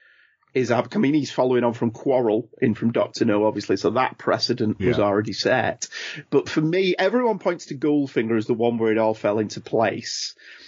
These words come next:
Speaker 1: I think Goldfinger is where it starts teetering over into over-the-top ridiculousness, which isn't a bad thing.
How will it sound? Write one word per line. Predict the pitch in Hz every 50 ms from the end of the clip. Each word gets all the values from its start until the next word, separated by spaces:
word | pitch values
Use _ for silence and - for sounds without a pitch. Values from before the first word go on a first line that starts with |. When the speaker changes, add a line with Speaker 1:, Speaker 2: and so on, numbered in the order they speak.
| - - _ _ _ _ -
Speaker 1:
I | 143 156 175 185
think | 175 - - 147 135 - - 123
Goldfinger | - 151 147 147 156 156 151 - 139 131 127 120 123
is | 120 110
where | 117 120 120
it | 120 -
starts | - - - - - 131 127 131 123 - - - -
teetering | - - 143 131 123 - - 131 120 117
over | 120 120 120 113 120
into | 113 110 - 113 113
over-the-top | 117 104 - 104 107 110 - - - -
ridiculousness, | 120 113 113 123 123 - - 107 92 92 - - - - - - - - - - - - - - - -
which | 403 403 - 240
isn't | 156 139 131 113
a | 104
bad | - 123 120 147 -
thing. | - - - - - -